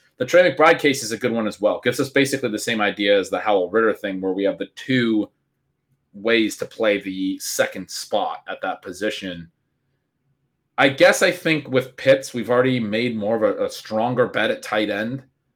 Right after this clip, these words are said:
And so with Goff and Howell, like you said, the upside play down the stretch is more toward getting quarterback right.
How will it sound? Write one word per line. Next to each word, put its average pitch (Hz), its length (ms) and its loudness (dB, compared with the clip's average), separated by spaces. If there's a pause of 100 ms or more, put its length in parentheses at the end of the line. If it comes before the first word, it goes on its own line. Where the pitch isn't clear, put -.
(480)
And 107 180 -4
so 104 580 2
with 104 280 -10
Goff 110 340 0
and 101 100 -6
Howell, 104 600 -2 (1400)
like 113 240 -2
you 107 80 -6
said, 95 340 -2
the 101 160 -6
upside 113 480 -2
play 107 220 0
down 98 200 -6
the 92 80 -10
stretch - 400 -6
is 95 140 -12
more 95 340 -2
toward 92 640 -2 (640)
getting 104 280 -2
quarterback 98 580 -2
right. 101 360 0